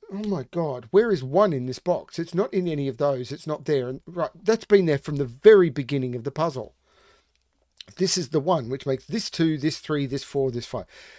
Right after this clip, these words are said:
Five. Oh my Lord. For all of the people screaming at me, you were right. You should have been. This is one, this is two,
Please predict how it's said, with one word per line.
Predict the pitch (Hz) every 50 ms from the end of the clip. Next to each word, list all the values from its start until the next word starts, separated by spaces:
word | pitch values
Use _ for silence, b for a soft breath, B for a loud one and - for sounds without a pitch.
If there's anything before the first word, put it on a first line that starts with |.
| B B B B
Five. | _ - - 143 107 80 - - - - - 160 - - _ - - _ _ _ _ _ _
Oh | - 175 190 208 220 202
my | 196 185 160 143 139 135
Lord. | 123 123 123 123 113 92 87 85 - - _ _ _ _ _ _ _ _ _ _ _ _ _ _ _ _ _ _ _ _ _ _ _ _ _ _ _ _
For | - -
all | - 180 208 262 247
of | 214
the | 196 175
people | - 175 175 - 151 131
screaming | - - - - 135 143 143 151 151 147 147
at | 151 - 214
me, | 196
you | 226 208 - 135 117 143 190
were | 180 147 120
right. | 107 117 123 147 156 - 90 - -
You | - 113
should | - - 185 156
have | 113 -
been. | - 85 76 82 101 -
This | 165 185 - -
is | 208 151
one, | 135 131 135 127 127 131 127 120
this | 139 131 - 151
is | 139 -
two, | - - 123 113 110 113 113